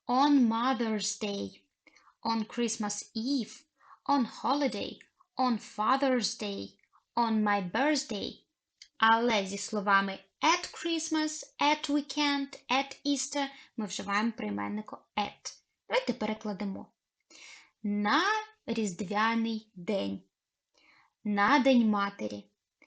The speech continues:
на Різдвяний вечір, на канікулах, на День батька, на мій день народження,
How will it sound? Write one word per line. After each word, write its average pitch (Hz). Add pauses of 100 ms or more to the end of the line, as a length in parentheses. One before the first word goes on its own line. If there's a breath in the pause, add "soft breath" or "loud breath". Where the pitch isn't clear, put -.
(340 loud breath)
на 214
Різдвяний 208
вечір, 202 (760)
на 208
канікулах, 196 (640)
на 214
День 190
батька, 202 (720)
на 208
мій 214
день 208
народження, 202